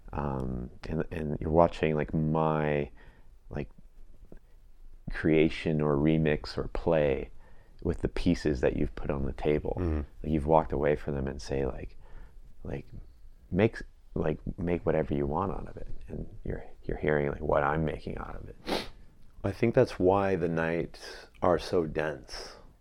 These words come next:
Speaker 2: like you describe a Hollywood movie to be. It's because what you just described, everybody's having that, and especially, not actually everybody's having it, the listeners, the audience,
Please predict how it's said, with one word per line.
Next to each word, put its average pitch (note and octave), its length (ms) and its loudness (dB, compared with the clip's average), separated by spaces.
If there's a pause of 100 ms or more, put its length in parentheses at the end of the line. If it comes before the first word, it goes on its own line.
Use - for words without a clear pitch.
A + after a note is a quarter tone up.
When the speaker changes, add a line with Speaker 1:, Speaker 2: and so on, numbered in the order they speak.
(220)
Speaker 2:
like E2+ 200 -4
you E2 120 -2
describe E2+ 760 -2 (680)
a E2+ 220 8 (120)
Hollywood E2 420 4
movie E2 420 0 (1500)
to G2+ 120 2
be. D#2+ 320 0 (400)
It's - 160 -2
because F2 840 2 (1500)
what F2 200 8
you E2+ 140 4
just E2 200 2
described, D#2 460 10
everybody's E2+ 500 8
having D#2+ 300 6
that, G#2 320 2 (220)
and D#2+ 260 2
especially, E2 920 6
not A2+ 280 4 (300)
actually E2 440 4 (640)
everybody's E2+ 480 8
having D2 280 0
it, - 120 -12
the E2+ 80 2
listeners, D#2+ 540 2
the - 100 0
audience, E2 580 6